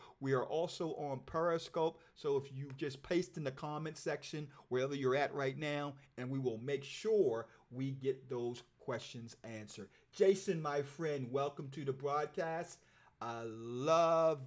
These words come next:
love all the energy you guys are giving me and all the love you're giving me right now. Now, first question comes from Keith. Keith is a wholesaler, and he really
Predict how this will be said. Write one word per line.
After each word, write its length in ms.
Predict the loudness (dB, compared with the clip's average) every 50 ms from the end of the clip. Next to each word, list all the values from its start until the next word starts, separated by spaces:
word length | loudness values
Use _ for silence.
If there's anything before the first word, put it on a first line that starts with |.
| -14 -16 -16 -12 -10
love 680 | -8 -4 -2 0 0 2 2 2 0 0 -2 -2 -6 -8 -14 _ _ _ _ -6
all 360 | -2 0 0 2 2 0 0
the 180 | -2 -6 -10 -12 -12 -12
energy 340 | -12 -10 -10 -10 -10 -12 -12
you 200 | -12 -10 -10 -8
guys 380 | -8 -8 -8 -10 -10 -12 -14
are 60 | -14
giving 260 | -16 -14 -14 -12 -12 -10
me 140 | -10 -10
and 100 | -10 -10
all 140 | -10 -10 -10
the 240 | -10 -10 -12 -12 -12
love 140 | -12 -12 -14
you're 100 | -16 -16 -16
giving 160 | -16 -14 -14
me 100 | -14 -16 -16 -16
right 160 | -18 -18 -18 -20
now. 60 | -20 -20 -20 -20 _ _ _ _ _ _ _ -20 -16 0 4
Now, 180 | 4 4 4 2 -2 -16 _ _ _ _ _ _ _ _ _ _ _ -20 -20 _ 6
first 240 | 8 8 8 8 6
question 480 | 4 4 4 4 2 -2 -8 -10 -10 -14 _ _ _ _ _ _
comes 340 | -8 -4 -2 -2 0 -2 -2
from 280 | -2 -2 -2 -4 -4 -6 -4
Keith. 420 | 0 0 2 2 0 -2 -6 -12 -20 -20 -20 -20 _ _ _ _
Keith 260 | -4 -2 0 4 4 4
is 120 | 4 4
a 60 | 2
wholesaler, 800 | 0 2 4 6 6 6 4 4 2 2 2 2 -2 -4 -6 -6 -10 -16 _ -20 -20 -20 _ _ -4
and 360 | -2 0 0 0 0 0 0
he 160 | 0 -2 -2
really 680 | 0 4 4 6 8 8 8 8 8 6 6 4 0